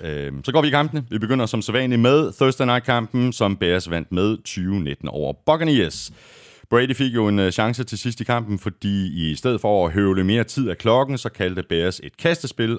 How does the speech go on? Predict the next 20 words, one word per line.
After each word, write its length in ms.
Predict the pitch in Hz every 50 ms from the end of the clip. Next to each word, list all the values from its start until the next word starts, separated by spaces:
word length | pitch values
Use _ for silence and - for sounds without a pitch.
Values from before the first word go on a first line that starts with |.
| -
og 320 | - 80 78 76 73 - _ _ _ _ _ -
Foles 640 | - - 110 101 104 110 110 107 - - - - - _ _ _ _ _ _ _
kastede 480 | - - 98 90 - - 90 80 73 65 - _ _ _ _ -
incomplete, 680 | 120 120 120 - 98 80 - 120 139 165 160 - - 95
og 80 | 87
så 100 | - 92
havde 160 | 85 90 87 - -
Brady 300 | 87 80 82 90 90 -
og 60 | -
company 460 | - - 92 87 - 85 82 78 - -
faktisk 340 | - 78 78 - 78 - - -
et 120 | 120 117 - _
minut 300 | 82 80 85 98 98 - -
og 140 | - 80 -
tretten 320 | - - 87 87 92 92
sekunder 340 | - 85 - - 90 71 -
at 80 | - -
gøre 120 | 78 71
godt 260 | - 113 127 131 -
med, 160 | 117 104 107